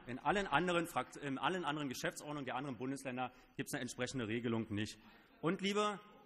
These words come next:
und liebe, lieber Kollege, ich komme ja gleich zu Ihnen, lieber Kollege von den Grünen, wir hätten ja den Antrag möglicherweise anders, ähm, diskutiert.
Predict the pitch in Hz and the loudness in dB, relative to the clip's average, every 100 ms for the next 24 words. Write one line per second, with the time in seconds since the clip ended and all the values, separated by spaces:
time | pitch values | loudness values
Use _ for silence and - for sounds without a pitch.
0 | - - - - - 143 175 196 190 - | -20 -20 -20 -16 -10 -4 2 2 2 -2
1 | 165 185 180 165 170 160 175 170 123 120 | 0 2 2 0 0 0 -2 -2 0 -2
2 | - 123 107 95 - - _ - - - | -4 -4 -4 -6 -12 -20 _ -20 -20 -20
3 | - _ - 135 143 147 151 139 135 143 | -20 _ -16 -6 -4 -2 0 0 2 2
4 | 143 127 151 135 92 - - - - - | 2 4 6 6 2 -6 -18 -20 -20 -20
5 | - 123 147 190 190 175 175 160 180 180 | -8 -2 0 0 0 0 0 0 0 2
6 | 160 180 170 165 165 151 180 190 - - | 2 0 2 2 2 2 0 0 -4 -6
7 | 170 165 180 - 165 - 226 180 | -4 -2 -2 -4 -4 0 0 0